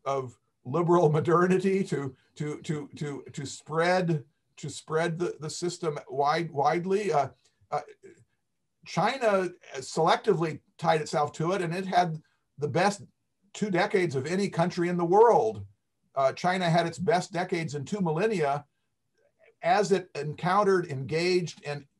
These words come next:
selectively integrated into this liberal order. So it wasn't simply the West, uh, sitting on their laurels getting rich. In many ways, it was the rich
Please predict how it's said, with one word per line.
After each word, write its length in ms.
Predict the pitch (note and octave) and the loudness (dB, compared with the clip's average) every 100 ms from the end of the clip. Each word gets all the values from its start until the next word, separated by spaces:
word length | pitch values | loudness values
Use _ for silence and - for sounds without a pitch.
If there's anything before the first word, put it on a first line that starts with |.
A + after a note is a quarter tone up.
| - | -14
selectively 720 | - D#3+ G3+ - F3 D3 C#3+ | -4 0 0 0 -6 -4 -6
integrated 580 | D#3+ D#3 B2 D#3+ D3 C#3 | -6 -6 -4 -4 -2 -6
into 360 | F3 A3+ F#3+ | -6 -6 -6
this 220 | D#3 D3 C#3 | -6 -6 0
liberal 460 | D3+ D3 C#3+ B2+ | 0 2 2 2
order. 360 | D#3 G3 D#3+ A#2 | 0 2 0 -2
So 420 | - E3 D3+ D3 _ _ _ - | -2 2 2 0 _ _ _ -10
it 120 | C3 | -2
wasn't 360 | E3+ A#3+ B3+ G#3 | 2 2 2 -4
simply 600 | G3+ G3+ F#3 F3 D3+ C#3 _ _ | -2 -2 0 -2 -4 -8 _ _
the 120 | B2+ C3+ | -2 0
West, 520 | C#3+ F#3 - - - _ _ _ _ _ C3 | 2 4 4 0 -14 _ _ _ _ _ 0
uh, 160 | C3+ - B2 C3 - | 0 0 -12 -14 -14
sitting 460 | - G3 G3+ F3+ | -2 0 2 0
on 280 | D#3 E3 E3 | 2 4 6
their 200 | D3+ C#3+ | 4 4
laurels 520 | D3 E3 E3+ E3 C3 | 6 8 8 6 4
getting 300 | D#3+ D3 C#3 | 0 -4 -4
rich. 460 | C3 G#3 A3 - - | 2 4 4 -2 -6
In 120 | D#3+ | -4
many 200 | G#3 B3+ | -4 -4
ways, 340 | F#3 D#3+ D#3 | 0 0 0
it 80 | E3+ | -4
was 160 | D#3 B2+ | -6 -4
the 120 | C#3+ | 0
rich 480 | D#3 A#3 A#3 - | 4 2 2 -12